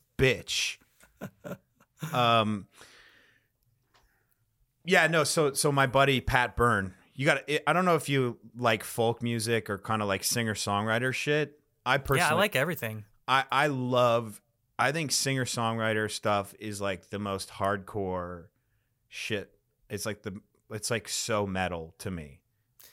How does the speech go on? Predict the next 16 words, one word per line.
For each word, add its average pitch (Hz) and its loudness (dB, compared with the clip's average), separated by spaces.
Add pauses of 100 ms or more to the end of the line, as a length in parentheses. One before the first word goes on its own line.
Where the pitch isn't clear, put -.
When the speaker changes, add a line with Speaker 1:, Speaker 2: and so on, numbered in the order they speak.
Speaker 2:
Um, 98 -2
Speaker 1:
Yeah. 123 2
Speaker 2:
becau-, 117 -2 (220)
the, 107 -4
the 98 -4
lyrics 107 -2
are 101 -6
super - -2
heavy. 95 -4 (340)
They're 110 -4
always 135 0
so 131 0 (120)
clever 113 -2
and 101 -2
not 101 -2
cliche. 104 -8